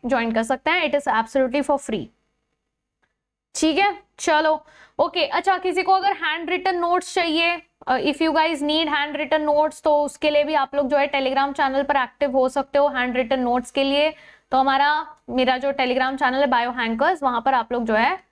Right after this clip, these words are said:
कनेक्ट कर सकते हो मेरे साथ, वहां पर मैं आप लोग को शेयर करते रहती हूँ, ठीक है? यस, specially इलेवेंथ स्टैंडर्ड का तो पूरा प्लेलिस्ट रेडी है हमारे पास। इलेवेंथ स्टैंडर्ड के फर्स्ट चैप्टर से लेकर लास्ट चैप्टर तक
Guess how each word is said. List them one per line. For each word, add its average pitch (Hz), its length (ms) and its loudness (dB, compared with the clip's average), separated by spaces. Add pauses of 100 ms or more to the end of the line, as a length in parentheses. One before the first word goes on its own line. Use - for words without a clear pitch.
(140)
कनेक्ट 269 320 0
कर 254 120 4
सकते 262 280 -2
हो 277 60 4
मेरे 233 200 -2
साथ, 370 220 2 (120)
वहां 240 200 0
पर 247 140 0
मैं 240 120 -2
आप 226 100 -4
लोग 240 100 -4
को 330 60 0
शेयर 214 300 -2
करते 208 260 -2
रहती 190 260 -4
हूँ, 196 120 -14 (280)
ठीक 302 160 0
है? 403 240 -2 (500)
यस, - 580 -4
specially 311 280 -2
इलेवेंथ 320 360 0
स्टैंडर्ड 311 360 0
का 320 100 0
तो 349 100 -2
पूरा 320 240 2
प्लेलिस्ट 285 500 0
रेडी 262 160 0
है 285 60 2
हमारे 262 160 0
पास। 320 180 -4
इलेवेंथ 277 240 0
स्टैंडर्ड 277 360 0
के 302 80 -4
फर्स्ट 285 340 0
चैप्टर 269 280 0
से 277 100 -2
लेकर 269 340 0
लास्ट 240 340 0
चैप्टर 247 280 -4
तक 294 220 -2